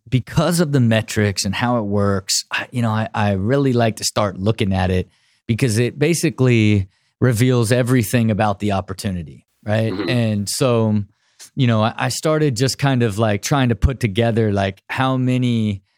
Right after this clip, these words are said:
Speaker 1: under twenty-four and over twenty-four, uh, cans and bottles
Speaker 2: Oh,
Speaker 1: that,
Speaker 2: right, yeah.
Speaker 1: you know, so I, I guess what, what do you, I, I said that the average family would have thirty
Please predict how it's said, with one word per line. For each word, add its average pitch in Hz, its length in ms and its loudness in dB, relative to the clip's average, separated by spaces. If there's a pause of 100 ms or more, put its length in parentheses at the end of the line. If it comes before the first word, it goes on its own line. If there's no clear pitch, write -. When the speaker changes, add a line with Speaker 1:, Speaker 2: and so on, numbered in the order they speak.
(280)
Speaker 1:
under 135 540 4
twenty-four 123 580 2
and 113 120 2
over 120 300 0
twenty-four, 104 920 0 (480)
uh, 98 300 0
cans 127 420 -2
and 110 160 0
bottles 107 580 0
Speaker 2:
Oh, 90 40 -4
Speaker 1:
that, 104 280 2
Speaker 2:
right, 80 80 -6
yeah. 90 140 -4 (340)
Speaker 1:
you 139 120 0
know, 127 200 2
so 135 440 -2
I, 135 140 -4
I 151 80 -2
guess 185 280 -2
what, 202 160 0
what 214 160 0
do 202 60 0
you, 180 240 2
I, 190 360 0
I 202 280 0
said 156 500 0
that 127 220 2
the 127 180 -2
average 135 540 0
family 127 360 2
would 113 140 2
have 107 260 -2
thirty 92 540 0